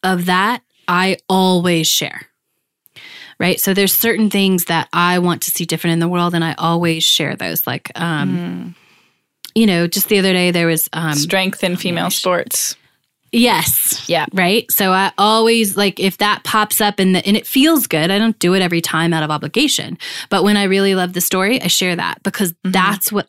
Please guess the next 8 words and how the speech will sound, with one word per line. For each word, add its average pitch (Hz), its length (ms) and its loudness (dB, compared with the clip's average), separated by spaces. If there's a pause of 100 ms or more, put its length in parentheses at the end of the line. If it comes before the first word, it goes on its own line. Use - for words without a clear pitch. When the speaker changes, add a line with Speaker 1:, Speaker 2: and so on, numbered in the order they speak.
Speaker 1:
I 190 300 2
want 175 280 0
more 160 240 0
of 156 120 -6
in 147 120 -6
the - 80 -10
world. - 360 -14 (200)
Speaker 2:
Yes, 165 840 -6